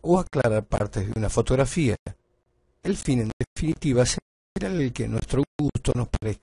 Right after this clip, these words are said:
el apropiado. Solo como ejemplo, podemos en este caso resaltar la figura de la niña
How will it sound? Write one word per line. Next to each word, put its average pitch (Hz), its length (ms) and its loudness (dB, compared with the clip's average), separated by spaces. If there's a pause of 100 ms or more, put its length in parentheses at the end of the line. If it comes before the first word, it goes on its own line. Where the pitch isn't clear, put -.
el 104 80 -4
apropiado. 110 640 2 (720)
Solo 135 340 6
como 110 240 -2
ejemplo, 110 640 0
podemos 156 320 4
en 135 60 2
este 123 260 -2
caso 110 480 2
resaltar 117 600 -2
la 101 80 -2
figura 113 360 0
de 143 80 4
la 165 200 0
niña 117 460 2